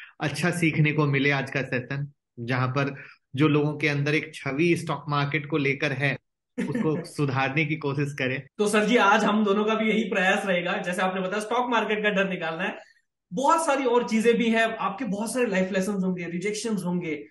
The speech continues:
Speaker 2: इनके बारे में थोड़ा बात करेंगे ताकि एक motivation मिले, inspiration मिले जो viewers आज देख रहे हैं। तो सर, शुरुआती तौर पे मेरा यही सवाल है कि अभी आप कहाँ पे हैं सर, और आपके active आवर्स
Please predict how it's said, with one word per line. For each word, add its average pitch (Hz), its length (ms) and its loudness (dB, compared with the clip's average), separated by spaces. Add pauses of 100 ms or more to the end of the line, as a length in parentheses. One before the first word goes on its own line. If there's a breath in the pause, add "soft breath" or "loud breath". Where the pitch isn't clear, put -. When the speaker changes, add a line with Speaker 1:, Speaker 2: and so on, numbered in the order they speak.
(120)
Speaker 2:
इनके 254 220 2
बारे 202 200 4
में 190 120 -2
थोड़ा 196 120 0
बात 170 280 -2
करेंगे 180 280 0
ताकि 202 440 0
एक 247 200 -2
motivation 254 500 2
मिले, 233 160 2
inspiration 214 500 0
मिले 196 140 -2
जो 196 160 -2
viewers 175 300 -2
आज 170 160 0
देख 160 220 -4
रहे 170 80 -4
हैं। 185 80 -10 (200 loud breath)
तो 240 60 0
सर, 262 140 4
शुरुआती 175 560 0
तौर 170 200 0
पे 165 240 -8
मेरा 156 200 -2
यही 151 200 -2
सवाल 131 320 -6
है 147 60 -8 (300 loud breath)
कि - 220 -8
अभी 175 300 2
आप 175 340 2
कहाँ 156 200 -6
पे 160 160 -2
हैं 147 100 2
सर, 156 280 -6
और 254 160 -2
आपके 220 460 -2
active 247 560 -4
आवर्स 190 460 4